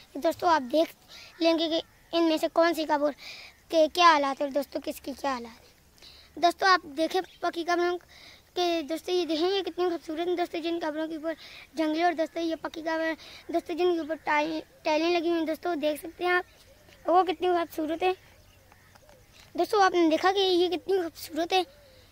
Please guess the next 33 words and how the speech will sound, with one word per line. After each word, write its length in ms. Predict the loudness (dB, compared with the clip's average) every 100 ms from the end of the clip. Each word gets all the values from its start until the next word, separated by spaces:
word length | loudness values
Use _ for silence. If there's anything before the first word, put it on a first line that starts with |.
| -2
दोस्तों, 320 | -2 4 6
मैं 160 | 6 4
आपको 220 | 2 0
एक 100 | -2
कब्र 220 | 0 0
के 100 | 0
पास 280 | -4 -2 -2
लेकर 300 | -2 -2 -2
जा 200 | 2 2
रहा 120 | 2
हूँ। 100 | -2 -4 -18 _ _ -20 -20 -20 -4
दोस्तों, 280 | -4 -2 -4 -4 -12 -18 -10
यहाँ 300 | -6 -2 0
जो 100 | 0
छोटे 320 | 2 0 0
छोटे 220 | -2 0
बच्चों 260 | 0 0 0
की 100 | -2
भी, 120 | -2
दोस्तों, 300 | -4 -4 -6 -8 -16 -20 -20 0
कब्रें, 300 | 2 2 0
दोस्तों, 360 | -4 -4 -4 -2
देखें, 200 | -2 -2
वो 140 | -4
पक्की 340 | -4 -6 -4
और 100 | -2 -4 -8 -20 -6 -4
दोस्तों, 240 | -4 -4
देखें, 220 | -2 -2
वो 160 | -2 -2
कितनी 300 | -4 -6 -4
safety 340 | -4 -6 -4
में 140 | -6
है। 60 | -6